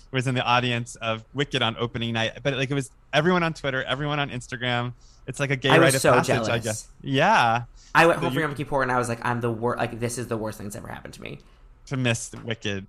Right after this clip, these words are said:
Speaker 1: opening night.
Speaker 2: Oh my God. Everyone was, literally the entire world was there. It looked like the best night of, on earth.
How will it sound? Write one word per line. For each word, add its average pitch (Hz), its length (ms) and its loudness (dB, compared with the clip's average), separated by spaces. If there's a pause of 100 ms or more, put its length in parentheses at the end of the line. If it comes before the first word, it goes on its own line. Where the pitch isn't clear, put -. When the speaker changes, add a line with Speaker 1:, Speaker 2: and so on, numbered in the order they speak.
Speaker 1:
opening 104 360 -6
night. 104 120 -2
Speaker 2:
Oh 170 140 6
my 147 100 2
God. 120 240 -2
Everyone 139 360 4
was, 120 160 -4
literally 139 400 0
the 127 120 0
entire 123 460 -2
world 117 180 -6
was 107 120 -8
there. 110 120 -6
It - 60 -8
looked 117 160 -8
like 117 120 -4
the 123 60 -4
best 110 260 -6
night 117 180 -4
of, 113 180 -10
on 113 280 -6
earth. 117 280 -8